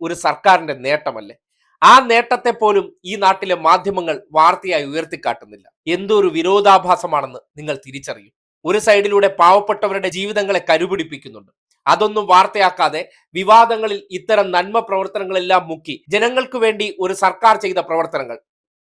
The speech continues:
കഴിഞ്ഞ ഒൻപത് വർഷത്തിനിടയിൽ ആയിരം പേരെന്ന് പറഞ്ഞാൽ ഒരു സർക്കാരിന്റെ കാലാവധി അറുപത് മാസം, അങ്ങനെ നൂറ്റിയിരുപത് മാസം മാത്രമാണ് രണ്ട് സർക്കാർ, അതായത് പിണറായി സർക്കാർ തുടർച്ചയായി ഭരിച്ചത്.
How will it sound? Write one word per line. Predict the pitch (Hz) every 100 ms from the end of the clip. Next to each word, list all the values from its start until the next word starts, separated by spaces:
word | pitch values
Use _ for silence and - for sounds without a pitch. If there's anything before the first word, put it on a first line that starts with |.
| -
കഴിഞ്ഞ | 170 180
ഒൻപത് | 196 180 202 220 214
വർഷത്തിനിടയിൽ | - 208 202 190 180 175 _ _ -
ആയിരം | 156 185 214 220 190
പേരെന്ന് | 190 190 185
പറഞ്ഞാൽ | 165 139 113 _ _
ഒരു | 180 214
സർക്കാരിന്റെ | 220 - 240 240 247 233
കാലാവധി | 202 208 220 208 190 - _
അറുപത് | 156 208 233 233
മാസം, | 185 151 127 _ _ _ 143
അങ്ങനെ | 180 220 196 - _ _
നൂറ്റിയിരുപത് | 185 254 277 285 269 254 240 226
മാസം | 196 208 233 214
മാത്രമാണ് | 185 - 190 175 160 160 _ 180
രണ്ട് | 220 277
സർക്കാർ, | 277 226 - 143 - -
അതായത് | 165 202 208
പിണറായി | 196 202 220 220
സർക്കാർ | 214 - 185 170
തുടർച്ചയായി | 170 180 196 170
ഭരിച്ചത്. | 147 135 135 -